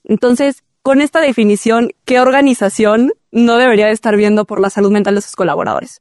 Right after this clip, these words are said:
Ahora, hablamos en temas numéricos. Actualmente en México, la primera causa de discapacidad laboral es la depresión. Se estimaba que iba a ser en el veinte treinta, pero bueno, la pandemia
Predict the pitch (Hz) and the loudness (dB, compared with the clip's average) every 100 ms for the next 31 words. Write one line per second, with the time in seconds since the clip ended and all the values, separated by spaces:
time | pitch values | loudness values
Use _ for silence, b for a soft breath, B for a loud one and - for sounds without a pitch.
0 | b - 220 226 - 220 247 254 285 233 | b -2 0 0 0 0 0 0 0 0
1 | 196 202 220 196 190 202 - - - - | 0 0 0 2 2 2 0 -2 -4 -8
2 | b b b 208 214 - 269 277 254 233 | b b b -6 -4 0 2 4 2 2
3 | 220 208 220 233 214 190 196 202 214 208 | 2 0 -2 -2 -2 0 0 0 0 -2
4 | 196 214 196 175 175 190 180 190 202 202 | -2 -2 0 -2 -2 -6 -6 -4 -2 0
5 | 226 190 180 196 - 196 202 190 - - | 0 0 0 -2 -2 -2 -2 -2 -4 -4
6 | 185 - - _ - - 226 233 233 240 | -4 -4 -8 _ -8 -2 -2 0 0 2
7 | 254 233 220 214 214 190 190 196 202 196 | 0 -2 -2 0 0 0 0 -2 -2 -2
8 | 190 220 190 185 185 180 - 190 190 208 | -2 -4 -2 0 0 -2 -2 -2 2 2
9 | 214 | 2